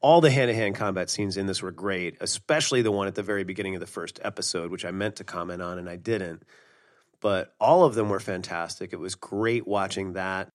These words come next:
The gunplay, the teamwork, um,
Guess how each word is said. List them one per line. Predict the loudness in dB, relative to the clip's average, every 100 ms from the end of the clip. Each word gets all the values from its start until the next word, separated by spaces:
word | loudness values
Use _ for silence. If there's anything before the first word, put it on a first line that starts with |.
| _
The | -16
gunplay, | -6 0 0 0 -2 -2 0 2 0 -2 -6 _
the | -10
teamwork, | -4 2 2 4 2 2 0 -4 -16 -16 -16 -8
um, | -4 -2 -2 -4 -6 -10